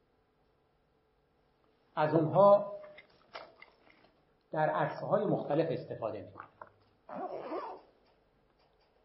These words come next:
اولین استفاده‌ای که الان از استفاده‌های خیلی، خیلی تجملی آغاز می‌کنم که تقریباً، اه، یک اتفاق نظری می‌توان دربارش به دست آورد، تا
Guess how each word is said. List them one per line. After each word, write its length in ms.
اولین 340
استفاده‌ای 580
که 400
الان 180
از 160
استفاده‌های 760
خیلی، 300
خیلی 340
تجملی 560
آغاز 460
می‌کنم 760
که 100
تقریباً، 440
اه، 140
یک 200
اتفاق 440
نظری 340
می‌توان 500
دربارش 460
به 80
دست 260
آورد، 220
تا 140